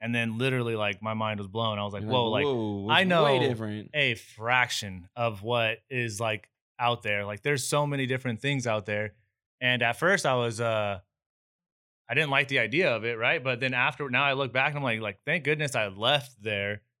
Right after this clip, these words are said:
Speaker 1: and went out and, like, took a chance and did other stuff," because it's made me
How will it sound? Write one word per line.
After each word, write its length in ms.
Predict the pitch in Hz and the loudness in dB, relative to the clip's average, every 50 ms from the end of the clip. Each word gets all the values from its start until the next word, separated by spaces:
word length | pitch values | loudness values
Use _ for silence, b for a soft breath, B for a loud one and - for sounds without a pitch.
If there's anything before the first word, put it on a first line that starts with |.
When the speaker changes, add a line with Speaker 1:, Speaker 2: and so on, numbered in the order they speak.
| _ - | _ -6
Speaker 1:
and 180 | 117 117 113 | -6 -6 -4
went 160 | 113 120 127 135 | -2 0 2 4
out 200 | 139 147 147 135 120 | 4 4 2 2 0
and, 100 | 123 120 | -2 -2
like, 200 | 110 104 101 - | -4 -4 -4 -4
took 160 | - 143 127 | -4 -4 -4
a 40 | 123 | -2
chance 280 | - 135 131 127 127 | 0 0 0 0 -2
and 60 | 117 113 | -2 -4
did 120 | 123 117 | -2 -2
other 180 | 117 120 117 107 | -2 -2 -4 -6
stuff," 320 | - - 135 160 160 - | -4 0 0 0 0 -2
because 560 | - 123 120 123 117 113 110 107 101 - - _ _ _ _ _ _ _ _ - | -4 -6 -4 -2 -4 -4 -4 -6 -8 -10 -14 _ _ _ _ _ _ _ _ -2
it's 260 | 123 120 117 - 117 | -2 -2 -2 -2 0
made 200 | 123 135 135 127 | 2 2 4 4
me 280 | 131 127 123 120 117 | 4 4 4 2 0